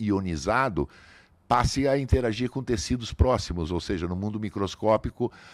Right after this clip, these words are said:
se você ioniza uma molécula, ela vai reagir com outra molécula, fazendo um agregamento e fazendo uma alteração celular que acaba se multiplicando e virando uma alteração do tecido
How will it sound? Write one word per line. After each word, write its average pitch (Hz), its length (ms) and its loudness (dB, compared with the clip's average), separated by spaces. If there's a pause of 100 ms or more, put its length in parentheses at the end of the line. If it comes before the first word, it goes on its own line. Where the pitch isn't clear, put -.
(120)
se - 180 -6
você 113 320 0
ioniza 123 640 4
uma 143 160 0
molécula, 135 800 2
ela 131 260 4
vai 127 200 0
reagir 123 460 2
com 120 120 -4
outra 117 320 -2
molécula, 135 840 -2 (260)
fazendo 110 340 -2
um 110 60 0
agregamento 104 1040 0
e 80 440 2 (220)
fazendo 85 380 -2
uma 90 120 0
alteração 87 720 0
celular 110 580 0
que - 140 -10
acaba 117 460 -2 (360)
se - 200 0
multiplicando 120 520 -2
e 120 40 -8
virando 110 320 0
uma 110 100 -2
alteração 101 680 0 (460)
do 117 240 0
tecido 156 840 4